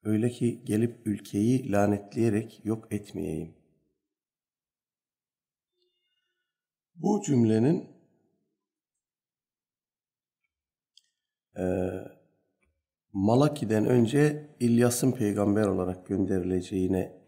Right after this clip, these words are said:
e, delalet eden bu cümleyi, e, son kitabı oluşturan Malak-, Malaki'de, e,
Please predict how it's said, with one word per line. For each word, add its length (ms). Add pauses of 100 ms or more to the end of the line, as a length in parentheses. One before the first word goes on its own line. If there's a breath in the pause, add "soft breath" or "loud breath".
(140)
e, 380 (420)
delalet 420
eden 300
bu 100
cümleyi, 600 (1800)
e, 300
son 440
kitabı 360
oluşturan 600
Malak-, 560
Malaki'de, 1040 (1200)
e, 80